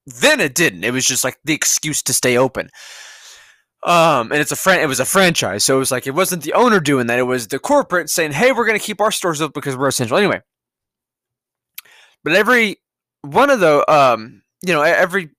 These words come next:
essential business was given a paper that said, "Hey, we, I could travel because I'm essential." But now it's like, "Oh, everyone has to go back to work because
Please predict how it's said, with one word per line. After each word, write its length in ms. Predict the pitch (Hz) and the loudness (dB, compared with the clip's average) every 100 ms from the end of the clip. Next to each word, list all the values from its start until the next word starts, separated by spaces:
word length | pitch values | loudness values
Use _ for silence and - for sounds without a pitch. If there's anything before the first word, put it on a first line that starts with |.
| - | -6
essential 560 | 165 240 285 - 175 | -2 0 0 2 2
business 420 | 123 139 135 147 139 | 2 0 0 -2 -4
was 120 | - | -4
given 340 | 160 139 147 | -4 -4 -4
a 300 | 135 139 135 | -4 -6 -8
paper 400 | - 233 247 165 | -6 -4 -2 -2
that 120 | 143 143 | -2 0
said, 180 | 143 | -2
"Hey, 220 | 147 254 - | 0 0 0
we, 200 | 180 202 - | -6 -6 2
I 160 | 233 | 2
could 160 | - 156 | 2 -6
travel 420 | - 247 214 139 | 0 4 4 2
because 440 | 135 143 139 135 - 135 | -2 -4 -2 -2 -2 0
I'm 240 | 143 147 | 0 0
essential." 500 | 101 - 139 - 95 | -4 -6 -8 -8 -8
But 160 | 113 220 | -4 0
now 220 | 262 247 | 2 2
it's 160 | 208 190 | 0 -4
like, 180 | 185 - | -4 0
"Oh, 180 | 247 | 0
everyone 380 | - 247 277 254 | 2 0 2 0
has 140 | 233 - | -2 -2
to 100 | 214 | 0
go 80 | |
back 180 | 202 190 | 2 4
to 60 | 208 | 4
work 180 | 240 185 | 2 0
because 440 | 180 180 165 | -2 -2 -2